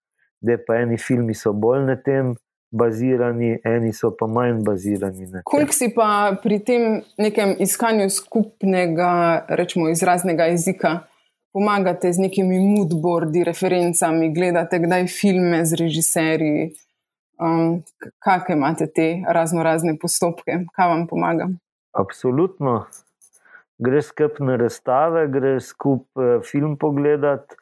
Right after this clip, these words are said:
Speaker 1: skup, eh, kako knjigo o likovni umetnosti listaš. Eh, to se dogaja v delovnem okolju ali na kofetu in, in, saj pravim, to je, to je proces, ni to z, z danes na jutri,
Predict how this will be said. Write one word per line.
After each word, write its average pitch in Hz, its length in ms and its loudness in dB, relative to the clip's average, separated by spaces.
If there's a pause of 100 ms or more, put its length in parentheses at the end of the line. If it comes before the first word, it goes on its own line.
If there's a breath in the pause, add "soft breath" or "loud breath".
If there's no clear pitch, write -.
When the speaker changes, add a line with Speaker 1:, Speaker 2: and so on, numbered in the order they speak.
(400 loud breath)
Speaker 1:
skup, - 480 -2
eh, 120 480 2
kako 113 400 -2
knjigo 139 640 0 (260 loud breath)
o 123 80 0
likovni 120 500 0
umetnosti 123 760 -2
listaš. 131 880 -2 (520 soft breath)
Eh, 113 460 2 (100)
to 123 140 2
se - 160 -2
dogaja 113 720 0 (300 soft breath)
v 107 140 -2
delovnem 131 520 0
okolju 123 440 0
ali 113 240 0
na 104 180 -4
kofetu 131 760 -2 (340 loud breath)
in, 113 220 0 (280)
in, 113 220 0
saj 135 220 0
pravim, 120 360 -2
to 127 100 0
je, 123 180 0
to 131 100 -2
je 127 120 0
proces, 117 560 -2
ni 127 180 -2
to 120 180 2
z, 107 120 -4 (100)
z 101 80 -8
danes 117 460 0
na 113 80 0
jutri, 139 480 0